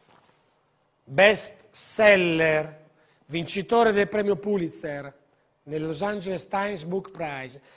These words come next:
e del National Book Critics Circle Awards, nell'Ambassador Book Award. Tre premi ha vinto questo book su De Koenig. Tutto ciò che trovi qui dentro è raccontato qui. Cioè, vi rendete conto che sintesi, cioè, vi rendete conto,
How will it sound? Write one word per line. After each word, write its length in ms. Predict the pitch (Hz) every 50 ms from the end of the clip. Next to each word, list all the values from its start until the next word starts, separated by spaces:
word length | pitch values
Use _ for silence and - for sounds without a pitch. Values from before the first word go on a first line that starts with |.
| _ _
e 100 | - 165
del 140 | 143 160 160
National 400 | 180 214 208 208 196 196 185 170
Book 220 | 170 185 190 190
Critics 300 | - 190 165 185 180 -
Circle 360 | - - - 175 165 - 175 165
Awards, 320 | 147 147 156 160 151 135
nell'Ambassador 560 | 147 143 139 139 139 147 - - 160 139 143
Book 240 | 139 139 139 139 -
Award. 340 | 147 120 110 104 101 104 - _ _
Tre 200 | - 185 220 -
premi 380 | - 165 151 127 117 110 107
ha 40 | 107
vinto 320 | 101 104 104 101 - - 104
questo 300 | - 113 - - 117 110
book 400 | 107 101 120 147 170 156 - -
su 180 | - - 117
De 140 | 107 127 120
Koenig. 340 | - - 92 80 76 - _ _ _ _ _ _ _ _ _ _ - -
Tutto 400 | 330 320 - - - 240 208 135
ciò 260 | - - 208 208 196
che 160 | - 180 165
trovi 360 | - - 175 185 175 175 151
qui 120 | - 143 139
dentro 680 | 131 135 139 143 151 147 - - 165 180 190 - _
è 180 | - 190 175 165
raccontato 960 | 151 147 - - - 175 170 175 165 - - 110 107 107 - _ - 143 139
qui. 180 | _ - 113
Cioè, 160 | - - 156
vi 220 | 156 156 165 185 202
rendete 400 | 196 208 208 214 247 - 190 160
conto 340 | - 190 196 180 - - 139
che 140 | - 160
sintesi, 1000 | 143 - - - - - 185 180 175 170 165 165 143 - - 160 143 139 147 156 - - - - - -
cioè, 160 | - - 185 170
vi 80 | 185
rendete 340 | 185 202 180 233 233 - 208
conto, 600 | 160 190 214 220 226 - - 202 185 170 151 -